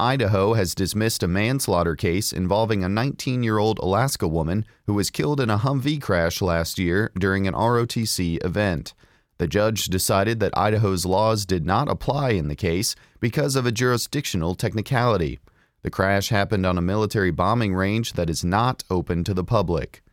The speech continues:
As Alaska Public Media's Jeremy Shea reports, military investigators flagged a civilian Air Force employee and a major for possible crimes related to the death early on. But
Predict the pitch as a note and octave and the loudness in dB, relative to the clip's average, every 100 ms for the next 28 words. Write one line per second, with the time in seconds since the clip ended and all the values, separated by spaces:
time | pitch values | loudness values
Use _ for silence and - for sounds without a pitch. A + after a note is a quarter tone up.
0 | _ _ _ - C#3+ B2+ A#2+ A#2+ C3 A#2 | _ _ _ -2 0 2 2 2 0 0
1 | G2+ A#2 G#2+ G#2 A2+ A2+ E2+ D#2+ G#2+ A#2+ | 2 2 2 0 2 0 0 0 2 2
2 | G#2+ - B2+ C#3+ G#2+ F#2 F2+ G#2 - - | 0 0 0 0 -2 0 0 0 -2 -4
3 | G2+ B2+ E3 C3 G2+ F2+ F2 F2 F2 - | 0 0 0 0 0 2 0 0 -2 -2
4 | F2 F#2 G#2 G2+ - G#2+ G#2 G#2+ F2+ - | -2 2 0 0 0 0 2 0 -2 -2
5 | F2 A2+ A2+ G2 - A#2 D3 - A2+ - | -2 0 0 -2 -2 -2 -2 0 0 -2
6 | E2+ G2+ G2 G#2+ - B2+ C3+ A2+ A2+ D3 | -2 0 2 0 0 -2 0 0 0 0
7 | C3 F2 - _ - G2+ G#2 G2+ F2+ F2 | 0 -2 -4 _ -4 0 0 0 -2 0
8 | A2 G#2 G#2+ G#2 G2 F#2+ A#2+ A2+ F2 F2 | 0 2 0 0 -2 0 0 0 -2 -2
9 | F2 F2+ F2+ - - F#2 F2 F#2 G#2 F#2+ | 0 0 0 -2 -2 0 0 0 2 0
10 | D2+ - _ _ _ D3 G2+ - | -2 -8 _ _ _ 0 0 -4